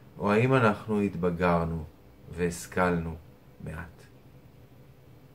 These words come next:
האם אנחנו יודעים לשלוט יותר טוב, לתעל יותר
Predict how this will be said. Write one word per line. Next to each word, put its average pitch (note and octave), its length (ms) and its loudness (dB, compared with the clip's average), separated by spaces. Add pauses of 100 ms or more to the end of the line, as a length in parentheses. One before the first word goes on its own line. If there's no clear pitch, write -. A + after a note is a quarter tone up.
(1080)
האם G#2+ 180 4
אנחנו A2 300 4
יודעים G2+ 320 4
לשלוט A2 540 0
יותר G2 320 -2 (220)
טוב, G#2 420 2 (1600)
לתעל A2+ 560 4
יותר G#2 380 4